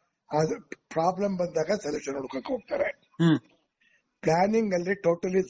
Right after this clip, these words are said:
Speaker 1: zero ಇದ್ದಾರೆ.
Speaker 2: ಹ್ಮ್.
Speaker 1: ಪರ್ಟಿಕ್ಯುಲರ್ ಪಬ್ಲಿಕ್ ಟ್ರಾನ್ಸ್‌ಪೋರ್ಟ್ ಗೆ
Speaker 2: ಹ್ಮ್.
Speaker 1: ಆಗಂತ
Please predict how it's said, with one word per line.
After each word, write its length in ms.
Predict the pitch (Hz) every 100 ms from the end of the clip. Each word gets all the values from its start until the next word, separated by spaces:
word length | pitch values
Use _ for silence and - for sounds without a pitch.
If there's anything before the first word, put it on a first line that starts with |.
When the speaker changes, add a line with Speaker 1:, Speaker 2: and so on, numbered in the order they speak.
| 135
Speaker 1:
zero 240 | 151 143
ಇದ್ದಾರೆ. 220 | 113 104 92 - _ _ -
Speaker 2:
ಹ್ಮ್. 200 | 160 127 - _ _
Speaker 1:
ಪರ್ಟಿಕ್ಯುಲರ್ 400 | 156 185 185 175
ಪಬ್ಲಿಕ್ 380 | 135 139 175 185
ಟ್ರಾನ್ಸ್‌ಪೋರ್ಟ್ 640 | 147 143 - - 131 - 113
ಗೆ 160 | 127
Speaker 2:
ಹ್ಮ್. 500 | 151 - _ 151 143 -
Speaker 1:
ಆಗಂತ 400 | 151 170 170